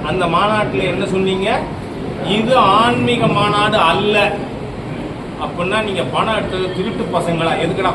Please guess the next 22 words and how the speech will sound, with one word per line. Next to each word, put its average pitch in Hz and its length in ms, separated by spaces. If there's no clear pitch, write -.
கோவில் 185 200
பணத்தை 139 320
எடுத்தீங்கன்னு 139 440
கேட்கணும். - 380
அப்ப 269 300
கேஸ் 277 320
யார் 240 260
மேல 247 200
போடணும்? 233 480
சேகர் 311 400
பாபு 277 300
மேல 247 240
போடணும். 220 500
முத்தமிழ் 254 600
கடவுள் 247 500
முருகன் 240 640
மாநாடுன்னு 233 560
சொல்லிட்டு 233 380
அது 262 120
ஆன்மீக 240 440
மாநாடு 226 420
இல்லைன்னு 247 420